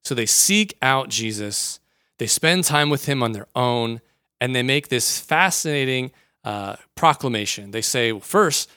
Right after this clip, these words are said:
we used to believe because of what this woman said, and now we don't believe just because of that.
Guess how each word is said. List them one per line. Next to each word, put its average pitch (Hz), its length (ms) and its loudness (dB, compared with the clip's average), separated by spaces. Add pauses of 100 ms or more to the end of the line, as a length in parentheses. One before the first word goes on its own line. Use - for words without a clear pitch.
(480)
we 156 180 2
used 208 260 2
to 175 80 2
believe 139 540 0
because 139 400 -4
of 117 80 -6
what 123 180 -4
this - 220 -6
woman 160 240 0
said, 147 460 0
and 135 220 -6
now 165 300 2
we 147 180 0
don't 147 280 -2
believe 135 400 -2
just 175 420 4
because 123 360 -6
of 104 120 -8
that. 104 300 -8